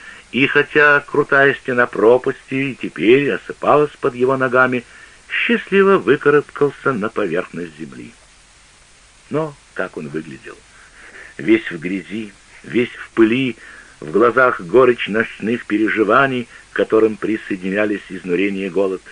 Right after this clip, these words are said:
На бедняге лица не было. Мы, то есть я и мои читатели, встречавшие его в последний раз молодым,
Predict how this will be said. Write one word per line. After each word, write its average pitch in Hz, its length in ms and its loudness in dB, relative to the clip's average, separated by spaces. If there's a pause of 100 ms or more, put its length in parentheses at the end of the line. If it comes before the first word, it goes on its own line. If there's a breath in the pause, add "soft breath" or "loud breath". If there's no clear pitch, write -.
(540 soft breath)
На 78 100 -10
бедняге 135 460 -2
лица 139 440 -4
не 78 220 -8
было. 64 280 -16 (480 soft breath)
Мы, 123 380 -4 (640)
то 65 80 -10
есть 67 200 -10
я 69 160 -8
и 67 80 -12
мои 65 220 -12
читатели, - 600 -6 (260 loud breath)
встречавшие 113 680 -2
его 80 140 -4
в - 60 -16
последний 87 380 -8
раз 87 200 -4
молодым, 80 500 -6